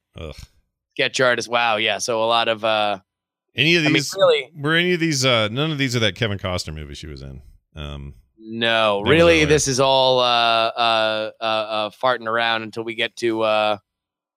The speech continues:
Speaker 2: ninety-three, Fatal Instinct, and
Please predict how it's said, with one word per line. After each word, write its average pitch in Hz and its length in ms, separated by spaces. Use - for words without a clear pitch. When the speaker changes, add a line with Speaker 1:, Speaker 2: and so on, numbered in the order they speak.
Speaker 2:
ninety-three, 143 640
Fatal 175 380
Instinct, 156 800
and 123 460